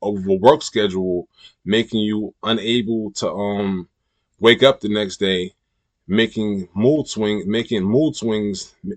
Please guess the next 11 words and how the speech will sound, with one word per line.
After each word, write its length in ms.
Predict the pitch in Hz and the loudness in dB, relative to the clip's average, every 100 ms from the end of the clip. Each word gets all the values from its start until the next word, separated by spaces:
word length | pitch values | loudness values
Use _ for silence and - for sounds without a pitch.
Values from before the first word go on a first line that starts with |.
| - 95 | -14 -16
g-, 120 | 135 107 | -14 -6
giving 260 | 107 151 131 | -2 0 0
you 140 | 120 | 0
mood 380 | 110 135 175 147 | 0 2 0 -2
swings 540 | - 107 104 98 - _ _ _ - | -2 0 0 -4 -10 _ _ _ -2
on 180 | 107 95 | -2 -2
a 60 | |
constant 580 | - 135 127 120 101 85 | -2 0 0 -2 -6 -2
basis. 600 | 135 156 - 65 - - _ _ _ _ | 0 0 -2 -8 -18 -20 _ _ _ _
That, 320 | 110 117 76 - | 6 6 4 -2
that, 240 | 104 117 | 0 0